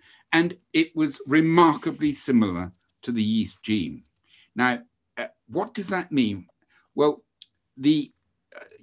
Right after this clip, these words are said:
yeast cells <laughs> diverged from, um, the lineages that gave rise to human cells almost certainly over a billion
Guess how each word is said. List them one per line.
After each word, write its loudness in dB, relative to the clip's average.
yeast 4
cells 0
<laughs> 2
diverged 6
from, 0
um, 4
the 4
lineages 6
that -4
gave 4
rise 2
to -2
human 0
cells -4
almost 2
certainly 0
over 4
a -8
billion 2